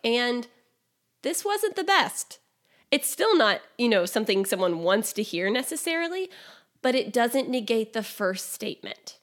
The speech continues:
So try that this week. Try to focus on using the word "and" in place of the word "but." The second thing I want you to work on is using "I" statements as opposed to "you" statements.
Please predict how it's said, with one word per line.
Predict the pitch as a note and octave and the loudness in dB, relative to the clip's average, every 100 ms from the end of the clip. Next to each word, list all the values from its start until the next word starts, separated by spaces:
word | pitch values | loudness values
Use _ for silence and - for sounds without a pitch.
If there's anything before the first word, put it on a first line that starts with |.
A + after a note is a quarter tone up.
| _ _ - | _ _ -10
So | - G#3+ | -4 -2
try | - G#3 G3+ | 2 6 6
that | A3 A3 | 6 2
this | G#3+ - | -2 -6
week. | - - - - _ - | -8 -10 -10 -18 _ -12
Try | - G3+ | 0 2
to | A3+ | 2
focus | B3 A3 G#3 G#3+ - | 0 -4 -4 -6 -4
on | G3 F#3+ | -2 0
using | F#3+ G3 A3 | -2 -4 -6
the | G#3 | -4
word | G3 G3 - - | -2 -4 -6 -6
"and" | G3+ G#3 D4+ F4 _ _ _ _ | -2 -2 -2 -6 _ _ _ _
in | G#3+ A3+ | 2 2
place | A3+ A3 G3+ - | 2 2 2 0
of | - G3 | -4 -2
the | G3 | -2
word | E3 E3+ E3 | 0 0 -2
"but." | - - - - _ _ _ _ _ _ _ _ _ - | -6 -6 -8 -20 _ _ _ _ _ _ _ _ _ -6
The | C#4 | -4
second | - D4+ D#4+ G4+ | 0 0 2 0
thing | C4 A3 | 2 4
I | G#3 | 4
want | F#3+ F#3+ | 2 0
you | - | -2
to | F#3+ | -2
work | F3+ F3 F3+ | -2 -2 -2
on | E3 F3+ C#4 - - - - | 0 -2 -4 -12 -20 -14 -2
is | A#3+ A3 | -2 -2
using | A3+ C4 C4 C#4 C4 - _ - | -2 -2 0 -2 -4 -8 _ -2
"I" | G3+ G#3+ | 0 2
statements | A#3 - C4+ C4+ E4 F#4 F4+ - | 0 0 0 0 -2 -2 -4 0
as | G#3+ G#3+ | 0 2
opposed | A3 A3 G#3 G3+ - | -2 -2 -2 -2 -4
to | A3 | -6
"you" | F#3 F#3 F#3+ | -4 -4 -4
statements. | F#3 - A#2+ - - - - - | -4 -4 -6 -4 -6 -8 -12 -16